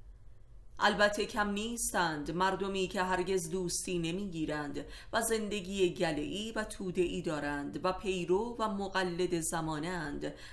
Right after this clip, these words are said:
و به جبرهای حاکم زیست می‌کنند. و اکثر مردم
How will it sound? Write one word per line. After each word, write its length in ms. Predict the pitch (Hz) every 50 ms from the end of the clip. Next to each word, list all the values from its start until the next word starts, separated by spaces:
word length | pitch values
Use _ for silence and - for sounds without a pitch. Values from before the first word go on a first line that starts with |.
| - -
و 80 | - -
به 140 | 196 214 202
جبرهای 720 | 208 208 202 190 180 175 175 - - - 180 170 156 156
حاکم 600 | 170 175 - - 180 170 170 - - 247 247 190
زیست 500 | 185 160 151 147 143 139 - - - -
می‌کنند. 720 | 165 151 147 147 - 156 147 143 160 175 - 180 - - - - - - - - - - - - - - - - - - -
و 40 | 143
اکثر 460 | 135 160 - - - 180 175 190 185
مردم 540 | 190 190 185 180 - 202 202 202 202 202